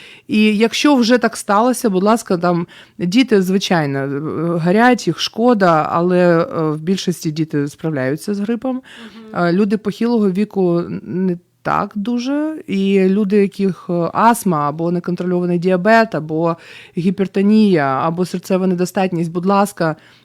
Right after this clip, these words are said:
Speaker 1: якщо ви можете провакцинувати зараз, будь ласка, провакцинуйте, бо… Реально, е, цей рік грип, він недобрий. От.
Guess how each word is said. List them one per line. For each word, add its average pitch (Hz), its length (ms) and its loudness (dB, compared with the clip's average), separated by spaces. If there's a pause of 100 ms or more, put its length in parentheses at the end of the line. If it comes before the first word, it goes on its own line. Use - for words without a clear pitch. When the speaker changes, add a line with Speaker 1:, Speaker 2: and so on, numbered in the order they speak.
Speaker 1:
якщо 202 280 0
ви 190 120 0
можете 208 360 0
провакцинувати 175 840 -2
зараз, 151 380 -2
будь 156 180 -6
ласка, 190 360 2
провакцинуйте, 165 640 -6
бо… 170 280 0 (480)
Реально, 208 760 4
е, 170 140 0
цей 214 360 4
рік 208 240 0
грип, 190 360 0
він 170 220 2
недобрий. 156 640 0 (460)
От. 180 340 2